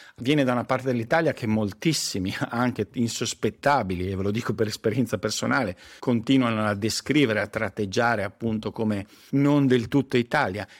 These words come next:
Ha un'indole sua personale, mediatica molto mansueta, quindi non, non, non riesce a fare la voce grossa, penso per attitudine oppure per volontà.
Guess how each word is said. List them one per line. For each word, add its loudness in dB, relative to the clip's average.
Ha 2
un'indole 4
sua 0
personale, 0
mediatica 0
molto 2
mansueta, 0
quindi 0
non, -2
non, -6
non -4
riesce -2
a 0
fare 0
la 0
voce -2
grossa, 2
penso -2
per -2
attitudine -2
oppure -4
per -6
volontà. 0